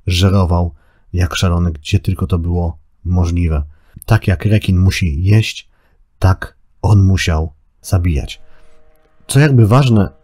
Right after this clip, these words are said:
Ted Bundy przez lata bardzo aktywnie uczestniczył w tworzeniu tego, e, wizerunku. Bardzo pomagał, m, ten wizerunek tworzyć. Widać było, że to go, e, bawi. E,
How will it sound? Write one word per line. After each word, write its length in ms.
Ted 180
Bundy 420
przez 320
lata 260
bardzo 720
aktywnie 920
uczestniczył 680
w 80
tworzeniu 420
tego, 420
e, 320
wizerunku. 580
Bardzo 680
pomagał, 600
m, 140
ten 200
wizerunek 460
tworzyć. 400
Widać 260
było, 220
że 100
to 140
go, 320
e, 320
bawi. 480
E, 200